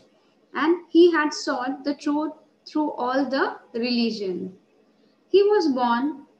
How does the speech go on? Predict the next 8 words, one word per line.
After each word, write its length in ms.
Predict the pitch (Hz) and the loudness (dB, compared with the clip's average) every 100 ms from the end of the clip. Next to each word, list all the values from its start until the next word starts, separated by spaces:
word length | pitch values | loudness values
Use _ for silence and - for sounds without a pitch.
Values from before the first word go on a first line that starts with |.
| _ - | _ -2
in 340 | 302 330 - - _ _ _ _ _ 330 | 0 0 -4 -18 _ _ _ _ _ 2
Kamarpukur 840 | 339 370 381 370 330 - 294 294 | 6 6 6 4 2 2 0 0
village 420 | 262 233 226 240 - | 0 2 2 0 -6
of 160 | 285 | -6
Hooghly 360 | - 277 302 294 | -2 0 2 0
district 480 | 277 - 294 330 349 | -4 -4 -6 -6 -2
in 200 | 311 269 | 0 0
Bengal. 580 | 214 214 190 196 320 | 0 0 0 -2 -2